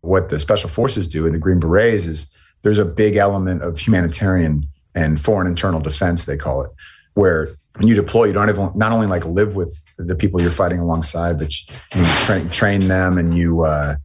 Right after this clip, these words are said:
you know, you end up fighting alongside them and, and, uh, sort of becoming their brothers in arms as well. You li-, you live with those people. And when I found out about that from the Special Forces, uh, aspect, that's what really got me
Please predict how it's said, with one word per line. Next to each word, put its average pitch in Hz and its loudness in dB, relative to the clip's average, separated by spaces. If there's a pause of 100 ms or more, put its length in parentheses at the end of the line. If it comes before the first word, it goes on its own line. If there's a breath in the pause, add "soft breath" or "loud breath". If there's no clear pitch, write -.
(180)
you 92 0
know, 85 4
you 95 4
end 92 2
up 85 0 (200)
fighting 117 2
alongside 73 -6
them 69 -4
and, 71 -4
and, 71 -2
uh, 67 -6 (520)
sort 104 2
of 87 -6 (320)
becoming 101 0
their 92 2
brothers 90 0
in 87 -2
arms 90 0
as 73 -4
well. 101 2
You 85 -6
li-, 85 -6
you 90 -8
live 120 2
with - -2
those 73 -6
people. 71 -10 (380 soft breath)
And 90 0 (220)
when 104 -2
I 90 -2
found 120 0
out 107 4
about 90 0
that 87 0 (100)
from 80 -2
the 73 -2 (200)
Special 95 -2
Forces, 85 -4 (140)
uh, 73 -4
aspect, 73 -4
that's 101 -2 (140)
what 92 0
really 92 2
got 82 0
me 78 -4